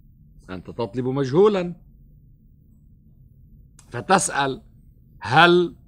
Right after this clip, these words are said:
كيف، أين، متى، من، ما، إلى آخره، كل استفهاميات.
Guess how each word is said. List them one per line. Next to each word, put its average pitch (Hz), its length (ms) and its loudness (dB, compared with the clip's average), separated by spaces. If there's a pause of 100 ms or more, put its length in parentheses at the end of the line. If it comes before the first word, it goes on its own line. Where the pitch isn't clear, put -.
(500)
كيف، 170 680 2 (340)
أين، 175 520 2 (540)
متى، 185 580 4 (640)
من، 190 500 4 (320)
ما، 214 480 2
إلى 233 180 0
آخره، 196 500 0
كل 233 260 -2
استفهاميات. 160 760 -4